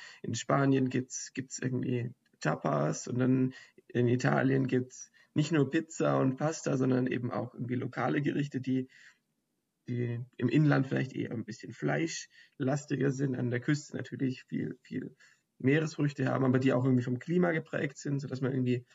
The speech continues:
in Süditalien viel mehr Tomatensoße hat und im, in Norditalien viel mehr, viel mehr irgendwie was Deftiges, Bratenartiges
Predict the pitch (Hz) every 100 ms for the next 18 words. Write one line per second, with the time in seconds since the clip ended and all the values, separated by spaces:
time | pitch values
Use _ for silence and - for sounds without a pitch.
0 | _ _ _ _ 123 117 151 147 139 131
1 | 131 127 131 123 117 113 - 127 147 147
2 | - 143 139 143 147 147 147 151 _ _
3 | _ _ _ _ 123 120 127 123 117 127
4 | 127 131 139 131 123 123 123 123 - _
5 | _ _ _ _ _ _ _ _ _ _
6 | 127 135 127 127 123 120 - - 123 110
7 | - 127 123 123 147 - - 151 147 -
8 | 127 135 - 135 143 147 147 - - -
9 | 131 127 127 -